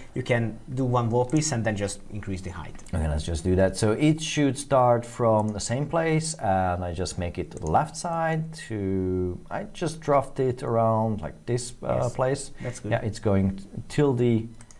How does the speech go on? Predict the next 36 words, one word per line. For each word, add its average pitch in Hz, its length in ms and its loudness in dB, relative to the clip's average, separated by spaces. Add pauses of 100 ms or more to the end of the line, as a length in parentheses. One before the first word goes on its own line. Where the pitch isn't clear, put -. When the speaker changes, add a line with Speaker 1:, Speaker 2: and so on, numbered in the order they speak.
(140)
Speaker 2:
till 107 120 -4
it, 104 280 -2
till 113 140 0
it 104 120 -2
finds 104 400 0
the, 98 800 2
uh, 92 160 -4
pedestrian 117 400 -2
Speaker 1:
Mm-hmm. 120 120 4
Speaker 2:
walkway. 135 280 0
Yeah. 107 160 2 (600)
So, 113 480 4
uh, 101 300 2
and 147 140 0
what's 170 180 0
the, 143 240 6
what's 139 160 -4
the 135 60 -8
difference 135 360 -2
with 120 120 -2
the 117 40 2
properties? 147 540 -2
Speaker 1:
One 131 100 0
thousand 123 280 -4
five 123 260 -4
hundred 107 260 -6
should 104 200 -8
be 98 100 -6
the 95 80 -6
height 92 460 -10
of - 160 -12
this - 200 -14
wall - 100 -12
piece. - 40 -8
Speaker 2:
One 95 140 2
thousand 90 300 0